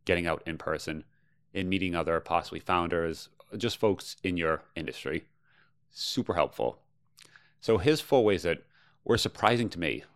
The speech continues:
that definitely has helped me go into these different in-person events. So number one, finding out the latest tactics and strategies is something I didn't quite realize, but a lot of times speakers or even other attendees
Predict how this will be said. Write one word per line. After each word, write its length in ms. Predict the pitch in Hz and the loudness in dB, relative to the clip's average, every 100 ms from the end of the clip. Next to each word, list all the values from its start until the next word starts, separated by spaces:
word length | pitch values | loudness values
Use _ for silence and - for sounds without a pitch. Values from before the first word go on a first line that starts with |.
| _ - | _ 0
that 380 | 87 82 78 - _ _ _ - - | 4 4 2 -4 _ _ _ -20 2
definitely 280 | 104 110 92 | 2 2 0
has 80 | |
helped 240 | - 87 - | 2 2 0
me 300 | 80 73 - _ - | -4 -4 -8 _ -6
go 200 | 87 80 | -4 -2
into 120 | - | -6
these 140 | 73 | -10
different 240 | 73 73 73 | -10 -10 -10
in-person 320 | 71 71 - | -12 -12 -12
events. 400 | 69 67 - - _ _ _ _ _ | -12 -12 -14 -16 _ _ _ _ _
So 180 | - | -6
number 220 | 107 117 117 | -2 2 4
one, 280 | 80 - - _ _ _ _ _ _ _ | 2 -2 -10 _ _ _ _ _ _ _
finding 320 | - 131 147 | 2 4 4
out 100 | 147 | 2
the 80 | 95 | 2
latest 380 | 95 95 - | 2 2 2
tactics 420 | - 92 - 95 - | 4 4 0 -6 -8
and 80 | |
strategies 760 | 78 - 73 69 - - - - _ _ _ | -8 -2 -2 -2 -10 -12 -12 -12 _ _ _
is 460 | 85 90 92 - - | -2 0 -2 -4 -10
something 460 | - - 123 127 117 | -12 -4 -2 0 -2
I 120 | 82 | 0
didn't 180 | 95 107 | -2 0
quite 200 | - 98 | 2 2
realize, 580 | 90 76 - - - - _ _ _ | 2 0 0 -4 -8 -14 _ _ _
but 100 | 95 | -2
a 40 | 92 | 2
lot 160 | 110 | 2
of 40 | 120 | 2
times 220 | 127 101 | -2 -4
speakers 580 | - 98 - - 78 - | -4 -2 -2 -4 -4 0
or 100 | 101 | 0
even 200 | 104 110 | 0 0
other 180 | 95 85 | 0 0
attendees 540 | 85 78 69 78 | -2 -2 -4 -6